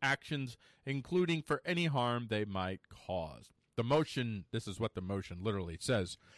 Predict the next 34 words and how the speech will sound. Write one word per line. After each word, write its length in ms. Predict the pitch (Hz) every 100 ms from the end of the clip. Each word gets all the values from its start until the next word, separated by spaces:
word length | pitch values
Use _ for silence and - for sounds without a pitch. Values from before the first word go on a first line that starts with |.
| - - _
"Creating 360 | - 143 135 151
a 40 |
specific 580 | 135 - 156 185 175 165
legal 280 | 107 95 95
status 400 | - 101 92 101
for 200 | - 95
robots 440 | 113 143 135 120
in 80 | 135
the 60 | 127
long 340 | 135 175 123
run 240 | 87 92 104
so 180 | 131 123
that 120 | 147
at 120 | 147
least 220 | 185 -
the 60 | 214
most 220 | 226 240
sophisticated 920 | 269 - 320 - 349 - 285 294 285
autonomous 720 | 262 - 269 262 247 240 240
robots 500 | 220 214 180 180 -
could 140 | 156 135
be 120 | 139
established 560 | 123 - 135 131 120
as 100 | 120
having 320 | 113 110 110 104
the 80 |
status 420 | 98 110 101 104 -
of 120 | 107
electronic 600 | 131 165 - 196 185 -
persons 440 | 185 196 190 175 - 143
responsible 840 | 208 214 - 254 277 - 185 156
for 120 | 127 127
making 360 | 127 120 110
good 440 | 85 123 110 90